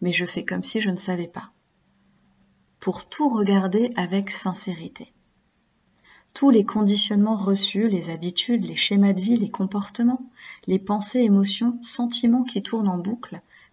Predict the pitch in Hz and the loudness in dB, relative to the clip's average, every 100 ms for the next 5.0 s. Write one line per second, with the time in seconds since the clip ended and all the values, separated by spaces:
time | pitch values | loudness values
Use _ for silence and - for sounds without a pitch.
0 | - 185 180 185 - 175 185 202 285 285 | 0 0 0 -6 -8 -6 -4 -2 -2 -2
1 | - 202 180 175 170 180 - 254 247 185 | -2 -2 -2 -2 -4 -8 -4 -4 0 -2
2 | 202 254 - - _ _ _ _ _ _ | -2 -6 -8 -14 _ _ _ _ _ _
3 | _ _ - - 208 226 208 254 254 - | _ _ -6 -2 -2 -2 -4 -4 -6 -4
4 | 175 180 190 190 180 175 - 160 - - | -2 -2 0 -2 -2 -8 -12 -14 -12 -14